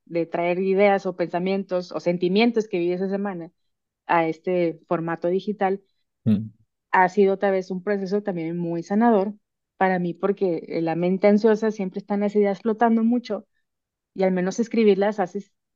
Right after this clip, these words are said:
Speaker 1: te obligas a hilarlas, ¿no? Y aterrizarlas. Entonces ya
Speaker 2: Mm.
Speaker 1: no hay tanto ruido en la cabeza, sino ya está todo más organizado. Y ha sido muy sanador eso también. Eh, el tem-, otra vez, creo que no puedo, no puedo no dejar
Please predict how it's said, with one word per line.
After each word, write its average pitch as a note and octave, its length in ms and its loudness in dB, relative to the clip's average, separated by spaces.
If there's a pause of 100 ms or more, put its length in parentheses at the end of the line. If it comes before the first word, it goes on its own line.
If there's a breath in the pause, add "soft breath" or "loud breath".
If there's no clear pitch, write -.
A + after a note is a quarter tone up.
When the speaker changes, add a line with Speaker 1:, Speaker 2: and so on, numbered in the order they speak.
Speaker 1:
te F3 80 -2
obligas B3 420 0
a F3+ 60 -4
hilarlas, D#3+ 440 -10
¿no? F#3 160 -6
Y G#3 140 0
aterrizarlas. E3 840 -6
Entonces F3+ 420 -2
ya G3+ 100 4
Speaker 2:
Mm. - 20 -2
Speaker 1:
no G#3 100 0
hay A3 100 0
tanto A3 300 2
ruido A3+ 220 0
en B3 60 -2
la B3 100 -4
cabeza, B3 360 -6
sino E3 260 -16
ya E3 140 -8
está F3+ 260 -8
todo F#3 220 -4
más F3+ 220 -8
organizado. G3 640 -2 (580)
Y A3 100 4
ha A3 60 6
sido C#4 240 6
muy C#4+ 180 6
sanador A#3+ 460 0
eso A#3+ 180 -10
también. A3+ 440 -6 (180)
Eh, F3+ 520 -2
el F3+ 160 -8
tem-, G3 220 -2
otra G#3+ 220 0
vez, A3 360 0
creo G3+ 180 0
que A3 460 0
no F#3+ 140 -6
puedo, A3 580 0
no G3+ 160 -4
puedo A3+ 260 -2
no A3 200 0
dejar G#3+ 420 -2